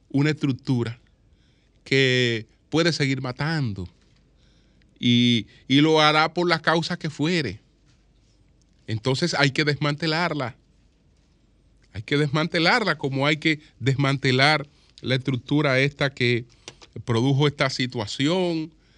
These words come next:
Eh, uno dirá, bueno, eh, qué falta de oportunidades. No, cuando uno ve esta pareja,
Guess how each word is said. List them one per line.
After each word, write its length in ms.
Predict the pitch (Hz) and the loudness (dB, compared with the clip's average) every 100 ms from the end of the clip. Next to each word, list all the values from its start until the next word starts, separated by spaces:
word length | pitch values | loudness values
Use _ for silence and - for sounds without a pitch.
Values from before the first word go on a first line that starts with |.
| _ _ _ | _ _ _
Eh, 640 | 110 107 104 104 98 95 92 - _ _ _ _ | -6 -4 -4 -4 -6 -8 -10 -14 _ _ _ _
uno 280 | 123 135 151 | -2 0 2
dirá, 340 | 139 135 143 | 2 2 2
bueno, 640 | 135 147 190 160 117 90 85 _ _ | 0 0 0 0 -2 -6 -10 _ _
eh, 640 | - 101 113 110 107 107 101 - _ _ | -8 -4 0 0 0 -2 -6 -10 _ _
qué 140 | 113 | -2
falta 360 | - 139 151 147 | 2 2 2 0
de 60 | |
oportunidades. 1300 | 143 127 123 131 120 117 143 196 185 165 151 135 - - | -2 -2 -4 -2 -2 0 0 2 2 0 -2 -4 -8 -10
No, 220 | 117 170 | -8 -6
cuando 280 | 160 127 123 | -4 -4 -2
uno 140 | 156 190 | -4 -2
ve 100 | 185 | -2
esta 220 | 185 170 | -2 -4
pareja, 500 | 165 170 147 123 | -2 -2 -2 -4